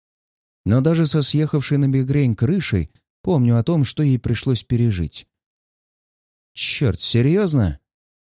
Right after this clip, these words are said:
Я серьезно собираюсь это сделать? Делаю. Отстраняюсь. Сегодня мне точно лучше поспать на полу. Говорю, пытаясь восстановить дыхание.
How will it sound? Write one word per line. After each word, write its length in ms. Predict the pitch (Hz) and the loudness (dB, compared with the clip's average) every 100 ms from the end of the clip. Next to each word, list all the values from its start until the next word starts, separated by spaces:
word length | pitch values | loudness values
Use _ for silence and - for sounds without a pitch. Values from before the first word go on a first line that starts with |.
| _ _ _ | _ _ _
Я 220 | 90 127 | -2 0
серьезно 560 | 156 160 160 180 196 170 | 0 0 2 2 0 -2
собираюсь 520 | 139 135 147 185 - | -2 -2 0 0 -2
это 180 | 180 156 | -2 -2
сделать? 640 | 117 120 240 156 - - _ _ _ _ _ _ _ _ _ _ _ _ | -2 -2 -2 -2 -4 -8 _ _ _ _ _ _ _ _ _ _ _ _
Делаю. 920 | - 143 135 113 98 98 90 80 71 62 - - - _ _ _ _ _ _ _ _ _ _ _ _ - | -2 2 2 2 2 2 2 0 -4 -8 -14 -20 -20 _ _ _ _ _ _ _ _ _ _ _ _ -2
Отстраняюсь. 960 | 143 - - 147 135 92 76 - - - _ _ _ _ _ _ _ _ _ _ - | -2 -2 0 2 2 0 -2 -6 -14 -16 _ _ _ _ _ _ _ _ _ _ -10
Сегодня 680 | - 151 160 135 127 110 82 | -4 0 2 2 4 2 0
мне 320 | 98 131 135 | 0 2 2
точно 500 | - 151 165 - 185 | 0 0 0 0 0
лучше 320 | 156 135 - | 2 0 -2
поспать 640 | 160 147 - 117 110 - - | -2 -2 -2 0 0 -2 -2
на 200 | 127 117 | 0 2
полу. 440 | 117 113 87 76 - _ _ _ _ _ _ - | 0 0 -2 -6 -12 _ _ _ _ _ _ -6
Говорю, 400 | - 104 120 214 | 0 2 2 2
пытаясь 460 | 208 147 139 156 156 | 0 0 0 0 -2
восстановить 600 | 160 - 139 117 98 127 | -4 -2 0 2 0 0
дыхание. 640 | 117 98 82 78 76 | -2 0 -2 -2 -6